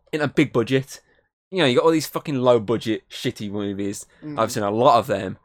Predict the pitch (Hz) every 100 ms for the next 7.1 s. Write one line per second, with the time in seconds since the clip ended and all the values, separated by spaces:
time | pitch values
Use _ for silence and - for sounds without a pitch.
0 | _ _ _ 101 101 95 82 87 _ _
1 | _ - 110 98 98 95 92 92 101 101
2 | 98 - _ _ - 123 117 - 117 110
3 | 117 123 _ _ _ _ _ _ _ _
4 | 127 - 123 107 - - 127 - 120 113
5 | 104 101 101 107 - 107 98 - 95 -
6 | 95 98 95 - 98 - 110 98 98 98
7 | 87